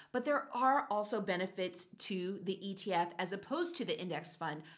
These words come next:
The first one is that with an E T F, you typically have fewer taxable capital gains, and that's big when you compare that to investing in an index fund. The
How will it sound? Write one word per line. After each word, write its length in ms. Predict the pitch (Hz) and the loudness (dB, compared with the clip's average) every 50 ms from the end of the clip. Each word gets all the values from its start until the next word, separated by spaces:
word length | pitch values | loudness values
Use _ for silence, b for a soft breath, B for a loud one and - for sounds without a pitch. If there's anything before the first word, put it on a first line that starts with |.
| B - | B -2
The 80 | 240 247 | -2 -2
first 440 | 247 - - 330 370 392 381 - | -2 -4 2 4 4 4 4 0
one 160 | 359 339 285 233 | 0 0 0 0
is 200 | - 202 175 165 | 0 -2 -2 0
that 320 | 175 185 175 175 - 180 | 2 4 4 4 4 2
with 140 | 196 190 208 | 0 2 2
an 120 | 196 196 196 | 0 0 0
E 120 | - 220 220 | -4 -6 -4
T 220 | 220 - 226 220 | -4 -4 -2 2
F, 160 | 185 175 175 - - | 2 2 2 2 -4
you 140 | 180 185 196 | -8 -6 -8
typically 540 | 196 - - - 185 - 220 220 226 220 220 | -6 -6 -6 -6 -4 -4 -2 -2 0 -2 -2
have 220 | 208 190 180 175 - B B B _ _ | 2 2 2 2 2 B B B _ _
fewer 360 | - - 226 226 240 240 240 233 | -12 -4 -2 4 6 8 8 6
taxable 540 | 233 - - 180 185 - - 185 165 160 | 4 4 2 2 2 2 -2 -2 0 0
capital 480 | 165 160 - 160 147 160 165 123 123 143 | 0 0 -2 -4 -4 -4 -4 -6 -6 -6
gains, 400 | 147 147 120 98 85 113 - - - - | -6 -8 -8 -8 -8 -10 -10 -8 -4 0
and 160 | 214 202 196 | 0 2 2
that's 240 | 196 208 220 - 185 | 0 -2 -2 -4 -10
big 480 | 165 147 143 202 196 180 165 165 165 B B B B - | -10 -4 0 2 2 2 2 0 -4 B B B B -2
when 120 | 185 196 | 0 0
you 60 | 196 | 0
compare 400 | 190 - 220 185 - 196 175 175 | 0 -2 -4 -2 0 0 0 2
that 220 | 180 170 160 165 165 | 2 2 0 0 0
to 100 | - 190 | -4 -4
investing 540 | 170 175 165 135 180 - - - 160 160 | -4 -2 -4 -6 -6 -6 -8 -8 -8 -8
in 160 | - - 170 170 | -8 -8 -6 -6
an 120 | 156 160 | -6 -8
index 460 | - - 165 151 135 131 - - - - | -8 -8 -8 -8 -8 -10 -10 -12 -14 -12
fund. 360 | - 143 139 - - - 190 B B B B B B | -8 -8 -8 -6 -8 -10 -14 B B B B B B
The 100 | - - | 0 2